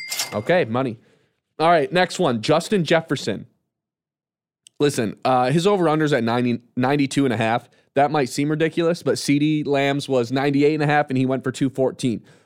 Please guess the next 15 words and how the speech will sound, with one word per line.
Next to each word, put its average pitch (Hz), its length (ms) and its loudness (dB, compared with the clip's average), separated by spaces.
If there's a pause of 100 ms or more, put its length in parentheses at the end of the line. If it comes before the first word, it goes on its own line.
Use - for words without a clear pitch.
(120)
Opposing 208 440 2
wide 185 220 2
receiver 175 400 -2
one's 143 420 0
over 143 340 0
has 120 240 -2
hit 143 260 0
against 143 320 -4
the 139 80 -4
Lions 165 640 -2 (400)
eight 180 440 2 (280)
weeks 190 580 2 (240)
in 196 100 4
a 190 80 4
row. 156 560 4